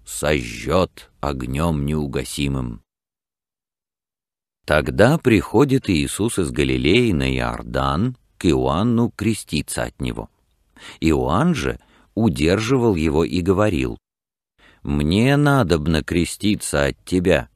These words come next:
и ты ли приходишь ко мне?» Но Иисус сказал ему в ответ: «Оставь теперь, ибо так надлежит нам исполнить всякую правду». Тогда Иоанн допускает его.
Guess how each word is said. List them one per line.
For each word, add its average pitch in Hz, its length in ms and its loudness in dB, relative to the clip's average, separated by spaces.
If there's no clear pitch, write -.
и 107 240 4
ты 110 400 2
ли 131 160 4
приходишь 80 680 -2
ко 104 180 0
мне?» 113 320 0
Но 78 260 0
Иисус 78 640 -2
сказал 78 580 -2
ему 62 300 -4
в 62 60 -4
ответ: 65 440 -4
«Оставь 101 600 2
теперь, 71 480 -2
ибо 82 300 0
так 95 400 2
надлежит 87 760 0
нам 110 280 0
исполнить 90 580 -2
всякую 87 720 0
правду». 62 560 0
Тогда 78 600 0
Иоанн 90 640 2
допускает 76 800 -2
его. 62 380 -4